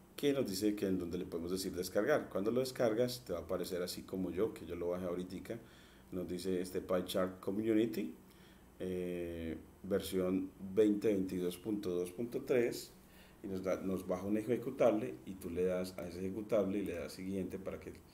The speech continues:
eh, también te haga la, la instalación. Yo previamente ya lo había hecho, entonces miren que aquí en descargas me va a aparecer ese archivo y le das clic ahí para el editor, de tal manera que cuando ya le da, instalas con siguiente, siguiente,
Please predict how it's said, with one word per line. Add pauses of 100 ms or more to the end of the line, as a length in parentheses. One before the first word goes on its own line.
(380)
eh,
también (160)
te
haga
la,
la
instalación. (540)
Yo
previamente
ya
lo
había
hecho,
entonces
miren
que
aquí
en
descargas (500)
me
va
a
aparecer
ese
archivo
y
le
das
clic
ahí
para
el
editor, (720)
de
tal
manera
que
cuando
ya
le
da,
instalas
con
siguiente,
siguiente,